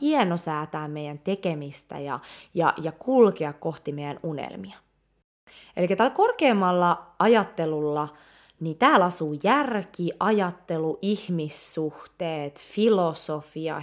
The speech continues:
henkisyys, ymmärrys, mahdollisuudet,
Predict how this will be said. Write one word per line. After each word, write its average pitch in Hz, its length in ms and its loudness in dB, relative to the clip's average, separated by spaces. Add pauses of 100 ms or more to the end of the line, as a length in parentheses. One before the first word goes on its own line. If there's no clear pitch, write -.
(120)
henkisyys, 156 1300 -4 (100)
ymmärrys, 151 1120 -4 (540)
mahdollisuudet, 147 1600 -4